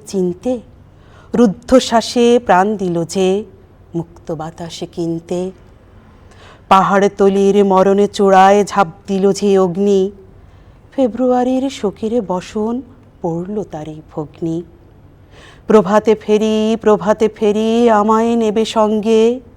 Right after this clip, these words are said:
বাংলা আমার বচন, আমি জন্মেছি এই বঙ্গে, আমি জন্মেছি এই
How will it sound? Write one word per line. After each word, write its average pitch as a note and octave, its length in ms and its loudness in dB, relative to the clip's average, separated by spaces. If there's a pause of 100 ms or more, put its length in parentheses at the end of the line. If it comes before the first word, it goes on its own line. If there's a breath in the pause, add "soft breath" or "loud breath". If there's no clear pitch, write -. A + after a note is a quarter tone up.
(840)
বাংলা E3 520 -6
আমার D#3+ 300 -8 (160)
বচন, E3+ 560 -8 (640)
আমি E3 200 -10
জন্মেছি D#3+ 680 -14
এই D#3 320 -14
বঙ্গে, D#3 540 -12 (480)
আমি D#3+ 200 -12
জন্মেছি D#3 720 -16
এই D3+ 200 -16